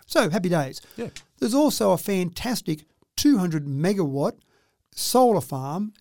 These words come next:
Speaker 1: down in Wellington. As you're going across towards Mudgee, opposite the jail, you'll see these, a huge number of solar panels out there,
Speaker 2: Okay.
Speaker 1: two hundred megawatts, seventy-two thousand homes are powered by that particular farm.
Speaker 2: Wow.
Speaker 1: Fantastic.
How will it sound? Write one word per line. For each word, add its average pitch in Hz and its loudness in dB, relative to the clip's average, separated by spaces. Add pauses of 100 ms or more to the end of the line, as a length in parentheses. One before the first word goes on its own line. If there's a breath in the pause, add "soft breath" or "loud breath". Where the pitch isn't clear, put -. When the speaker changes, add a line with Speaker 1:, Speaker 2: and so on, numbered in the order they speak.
(140)
Speaker 1:
down 156 0
in 156 -2
Wellington. 147 -4
As 131 -4
you're 143 -4
going 160 -2
across 156 -6
towards 151 -2
Mudgee, 160 0 (220 loud breath)
opposite 175 0
the 180 -6
jail, 147 2
you'll 147 -4
see 151 0
these, 143 -4 (280)
a 180 -18
huge 247 -4
number 160 -4
of 143 -4
solar 160 -2
panels 151 -2
out 147 0
there, 156 -2
Speaker 2:
Okay. 156 -8
Speaker 1:
two 254 -2
hundred 175 0
megawatts, 160 2 (320 loud breath)
seventy-two 233 2
thousand 208 2
homes 185 2
are - -8
powered 175 0
by 156 0
that 165 -2
particular 175 -6
farm. 151 -8
Speaker 2:
Wow. - -20
Speaker 1:
Fantastic. 214 0